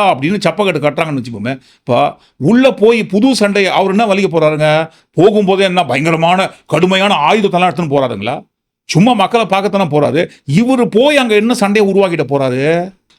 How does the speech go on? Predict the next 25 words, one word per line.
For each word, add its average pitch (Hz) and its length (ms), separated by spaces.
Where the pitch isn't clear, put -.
அப்ப 156 180
தெரியுது 220 240
இல்லைங்களா? 208 300
பயம் 185 240
தானே. 226 160
உள்ள 226 300
ஏதோ 185 100
நடந்திருக்கு, 202 460
மூடி 214 320
மூடி 247 220
வச்சுன்னுக்குறாங்க, 180 560
மறைச்சுன்னுக்குறாங்க. 185 600
இவர் 151 240
உள்ள 240 140
போய் 233 220
கண்டுபிடிச்சிட 220 540
போறாரோ 208 380
அப்படின்ற 226 400
ஒரு 196 160
பயத்தின் 240 440
காரணமாகத்தான் 190 560
பாருங்க 143 240
வழியிலே 226 440
தடுத்து 185 240
நிறுத்திடுறாங்க. 117 420